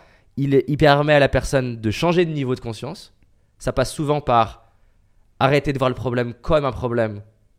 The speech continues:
mais voir le problème comme un défi stimulant. Et c'est ça qui est fascinant avec l'humain, c'est que qu'est-ce qui fait la différence ? Je sais que t'as beaucoup joué aux jeux vidéo. Qu'est-ce qui fait la différence entre un, un enfant qui joue à un jeu vidéo et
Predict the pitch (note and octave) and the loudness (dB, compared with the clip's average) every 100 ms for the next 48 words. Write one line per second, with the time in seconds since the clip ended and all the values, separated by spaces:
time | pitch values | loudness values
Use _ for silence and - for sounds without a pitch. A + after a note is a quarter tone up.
0 | _ _ _ - G#2 A#2 A#2+ - A#2 A#2 | _ _ _ -10 -4 0 0 0 -4 -4
1 | A2+ A2 G#2 _ - A2+ A2 G#2 G2+ - | -4 -6 -16 _ -8 -4 -4 -4 -8 -8
2 | A#2 - _ - - A2 A2 C#3 E3+ A2 | -10 -10 _ -20 -16 -8 -4 -4 -4 -8
3 | A2 G2+ G2 F#2+ G#2+ G2+ G#2 G#2 D3+ D3+ | -10 -10 -8 -8 -6 -6 -6 -8 -8 -10
4 | G2+ F#2+ - _ _ _ C3+ - - B2+ | -12 -12 -14 _ _ _ -10 -8 -4 -2
5 | A#2 A#2 A#2 A#2 - _ - F#2 A2 G2+ | -2 -6 -6 -6 -10 _ -18 -12 -6 -4
6 | G#2+ - A2 G#2+ G#2+ G#2+ G#2+ G#2+ G#2+ - | -4 -6 -4 -2 -2 -2 -2 -2 -4 -8
7 | _ _ - A2 - C3+ A#2+ A2+ A#2 A2+ | _ _ -12 -12 -4 0 0 -2 -2 -2
8 | A2+ G#2 A2 G#2 G2+ - _ _ G2 G#2+ | -6 -8 -4 -4 -4 -8 _ _ -6 -2
9 | B2 - C3 A#2 _ _ _ - G#2 A#2 | -4 -4 -8 -8 _ _ _ -10 -8 -4
10 | A#2+ A#2 G#2+ G#2+ G#2+ A#2 A#2 - _ _ | -2 -2 -4 -8 -4 -4 -6 -10 _ _
11 | _ - A#2+ B2 B2+ | _ 0 2 2 -2